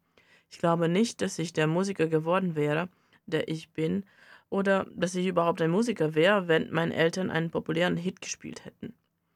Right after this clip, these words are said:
erinnert sich später der Komponist. Er besuchte das Gymnasium des Erzbistums Nagyszombat und aus dieser Zeit stammen die ersten bekannten Kompositionen,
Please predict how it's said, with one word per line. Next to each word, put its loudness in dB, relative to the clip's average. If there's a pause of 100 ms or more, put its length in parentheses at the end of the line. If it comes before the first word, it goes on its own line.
(260)
erinnert -4
sich -8
später -6
der -4
Komponist. -10 (680)
Er 6
besuchte -2
das -2
Gymnasium 2
des -6
Erzbistums -6
Nagyszombat -4 (400)
und 2
aus 2
dieser 0
Zeit 2
stammen 0
die -8
ersten -2
bekannten -6
Kompositionen, -4